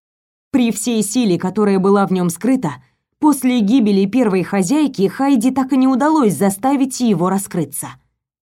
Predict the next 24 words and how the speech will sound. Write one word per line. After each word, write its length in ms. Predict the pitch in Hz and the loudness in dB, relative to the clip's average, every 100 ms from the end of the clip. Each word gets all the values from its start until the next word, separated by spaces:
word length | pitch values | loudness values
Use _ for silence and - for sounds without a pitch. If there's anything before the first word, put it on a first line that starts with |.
| _ _ | _ _
Она 240 | 180 175 | -4 -2
не 100 | 160 | -2
понимала, 480 | 151 160 165 175 180 | -4 -2 0 0 -2
почему. 560 | 175 175 233 226 139 - _ _ _ _ _ _ | -6 -8 -4 -2 -4 -10 _ _ _ _ _ _
Сам 400 | - - 208 302 | -16 -4 -2 0
он 160 | 403 269 | 0 0
этого 240 | 165 156 | -2 -2
не 140 | 170 165 | -4 -4
хотел? 420 | 202 202 156 127 _ _ _ _ - | -6 -6 -10 -14 _ _ _ _ -2
Или 220 | 254 220 | 2 2
ограничивала 760 | 196 196 196 196 202 233 220 220 | 2 0 0 0 -2 -2 -2 -2
старая 420 | - 196 196 208 | -2 -2 0 -2
клятва? 520 | 247 233 - 147 127 _ _ _ _ _ _ _ - | -2 -4 -6 -12 -16 _ _ _ _ _ _ _ -4
Если 420 | 277 269 254 240 | 0 0 0 -4
так 260 | 208 226 220 | -2 -4 -2
пойдет 400 | 208 196 208 208 | -2 2 0 0
и 60 | |
дальше, 540 | 185 170 175 190 262 254 _ _ _ _ _ _ - | -2 -2 -4 -4 -6 -8 _ _ _ _ _ _ -4
от 240 | 226 220 | -4 -2
парня 420 | 185 170 190 208 | -4 0 0 0
придется 500 | 208 196 175 170 185 | 0 -2 -2 -4 -4
избавиться. 720 | 180 160 226 160 - - 127 _ _ _ _ _ _ - | -4 -2 -2 -4 -8 -14 -14 _ _ _ _ _ _ -6
А 200 | 180 285 | -2 -2
жаль. 420 | 254 180 160 170 | -2 -4 -4 -8